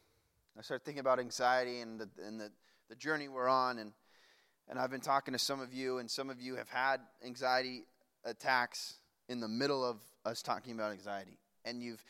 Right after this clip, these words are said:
en-, encountered in-, incredible distress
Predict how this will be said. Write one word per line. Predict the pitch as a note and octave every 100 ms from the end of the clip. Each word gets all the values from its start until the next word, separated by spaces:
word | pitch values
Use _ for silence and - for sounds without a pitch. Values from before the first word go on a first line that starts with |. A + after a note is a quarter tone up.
| - _ _ _ B1+ -
en-, | B2+ -
encountered | B2+ B2 - C#3 C3+ B2+
in-, | - C3 B2
incredible | A#2+ - D3 D3 C#3 C3+ B2 - - - - - - _ _ _ _ _ _ -
distress | D3 D3 - D#3 C3+ -